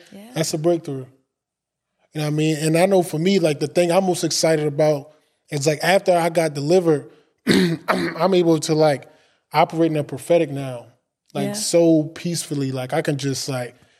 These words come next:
Speaker 2: whatever he says, like, I hear it so clearly. But it was a time in a season where I was saying, like, "God, I can't hear you."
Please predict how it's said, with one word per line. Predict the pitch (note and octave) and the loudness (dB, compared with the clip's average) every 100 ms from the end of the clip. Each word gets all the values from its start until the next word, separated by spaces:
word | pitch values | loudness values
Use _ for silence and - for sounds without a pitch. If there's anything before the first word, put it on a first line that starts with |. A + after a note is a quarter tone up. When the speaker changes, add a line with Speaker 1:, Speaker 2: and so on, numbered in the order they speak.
| _ _ _ | _ _ _
Speaker 2:
whatever | C#3+ D#3 F3 | 0 4 4
he | E3+ E3 | 2 2
says, | E3+ D3+ | 2 0
like, | C#3 | -2
I | C#3+ | -4
hear | A#2+ E3+ D#3 | 0 0 2
it | |
so | - C#3+ | -2 -4
clearly. | - F3 D#3+ D3 | 0 2 2 2
But | D#3+ | 2
it | F#3+ | 2
was | E3 | 2
a | |
time | D3+ F3 F3+ E3+ | -2 0 0 0
in | |
a | D3 | -2
season | - G3 E3+ D#3 | 0 0 0 2
where | D3 C#3+ | 2 4
I | E3+ | 2
was | D#3+ | 2
saying, | - E3 D3+ | 0 0 0
like, | C#3+ C3+ | -4 -2
"God, | D#3+ D#3 | 0 2
I | D3 | 0
can't | D3 D3+ C#3 | -4 -6 -4
hear | C#3+ | -6
you." | C3 A#2 | -6 -12